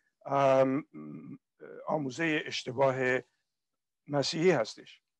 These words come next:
و اون گونه اشخاص می‌تونن به گناهشون اعتراف بکنن، ولی با اولین آزمایش زندگی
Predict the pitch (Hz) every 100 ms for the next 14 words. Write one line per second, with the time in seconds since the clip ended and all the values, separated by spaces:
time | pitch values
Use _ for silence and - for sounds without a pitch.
0 | _ _ _ _ _ _ _ _ 170 190
1 | 269 302 233 240 208 185 220 214 214 214
2 | 220 214 190 175 185 202 190 190 165 170
3 | 185 233 - 226 233 226 254 - _ 180
4 | 240 240 226 233 208 220 226 226 - 214
5 | 190 208 214 220 269 247 202 160 190 190
6 | 190 196 240 175 139